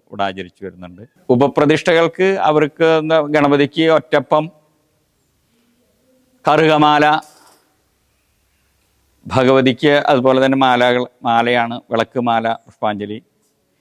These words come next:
ശിവന് ധാര, ഇവിടെ ഹനുമാനുണ്ട്, ഹനുമാന് വടമാല പ്രധാനമായിട്ട് നടത്തുന്നുണ്ട്, അവിൽ നേദ്യം, അങ്ങനെയുള്ള വഴിപാട്.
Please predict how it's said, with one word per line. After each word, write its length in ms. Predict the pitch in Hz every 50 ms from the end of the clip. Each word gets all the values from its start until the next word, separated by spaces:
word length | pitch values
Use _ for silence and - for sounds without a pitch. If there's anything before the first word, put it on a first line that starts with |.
| _ _ -
ശിവന് 340 | - 139 139 143 151 151 165 143 120
ധാര, 220 | 127 120 117 110 113 120 143 - _ _ _ _ _ _ _ _ _ _ _ _ _ _ _ _ _ _ _ _ _ _
ഇവിടെ 140 | _ 131 143 135
ഹനുമാനുണ്ട്, 580 | 165 151 151 151 151 151 156 160 165 160 147 135 123
ഹനുമാന് 460 | 131 123 127 127 127 127 131 143 147 147 - - _ _ _ 131
വടമാല 560 | 131 123 131 131 131 131 131 135 135 139 139 135 - _ _ _ _ _ -
പ്രധാനമായിട്ട് 580 | 123 110 107 107 117 117 117 113 107 - 113 113 - _ _ _ _
നടത്തുന്നുണ്ട്, 520 | 98 95 95 _ 98 92 95 95 92 90 92 _ _ _ 110
അവിൽ 160 | 110 113 113 113 113 117
നേദ്യം, 360 | 110 107 95 95 107 104 101 - _ _ _ _ _ _ _ _ _ _ _ _ _ _ _ _ _ _ _ _
അങ്ങനെയുള്ള 280 | 101 101 107 107 107 107 107
വഴിപാട്. 320 | 104 101 98 98 98 104